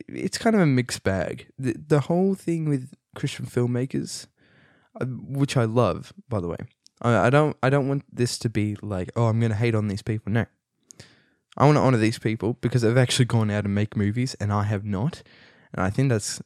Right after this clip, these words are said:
that's, like, pretty hectic. And, you know, sometimes you have to make pretty bad movies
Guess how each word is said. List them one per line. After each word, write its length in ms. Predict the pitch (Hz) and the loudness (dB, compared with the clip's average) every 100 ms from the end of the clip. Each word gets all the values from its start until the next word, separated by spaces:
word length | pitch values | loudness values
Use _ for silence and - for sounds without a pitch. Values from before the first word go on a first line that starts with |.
| - | -4
that's, 280 | 113 - 110 | -4 -2 -2
like, 200 | 101 - - | -2 -4 -16
pretty 680 | - - 165 196 151 - 123 | -12 -2 0 2 0 -2 -2
hectic. 560 | 135 - - 104 - - - - _ - | -2 -2 -4 -4 -6 -20 -20 -20 _ -6
And, 140 | 135 | -2
you 60 | 160 | 2
know, 100 | 170 | 2
sometimes 460 | 175 190 202 202 180 | 2 2 4 2 4
you 280 | 170 156 | 2 2
have 180 | 143 147 | 2 2
to 80 | 160 | 2
make 280 | 131 120 - - - - - | 2 0 -4 -18 -20 -20 -16
pretty 320 | - 143 143 | -2 2 2
bad 360 | 113 120 131 113 | 2 2 2 2
movies 640 | 127 127 104 110 113 - | 2 2 0 -4 -6 -12